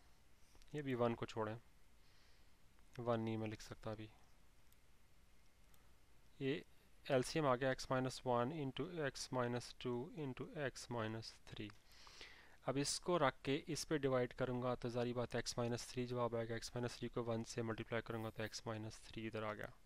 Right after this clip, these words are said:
अब इन, इसको ऊपर रख के इससे divide करूँगा तो x minus one बचेगा, x minus one को वन से multiply किया तो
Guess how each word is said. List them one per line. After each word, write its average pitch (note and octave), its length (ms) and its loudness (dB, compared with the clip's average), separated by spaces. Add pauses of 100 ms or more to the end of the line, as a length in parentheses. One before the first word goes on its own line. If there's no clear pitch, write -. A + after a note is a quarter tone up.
(920)
अब A#2+ 60 -4 (240)
इन, E3+ 300 2 (220)
इसको D#3 420 2
ऊपर D3 260 4
रख B2+ 220 2
के - 220 -2
इससे D3 260 -2
divide B2+ 320 2
करूँगा B2 340 2
तो - 140 -8 (140)
x - 180 -4
minus B2 280 0
one D#3+ 180 0
बचेगा, C3 380 -2
x - 160 -6
minus A#2+ 280 0
one A#2+ 160 0
को - 100 -10
वन A2+ 160 2
से - 140 -6
multiply A#2 500 -2
किया A2+ 120 -2 (100)
तो B2 100 -6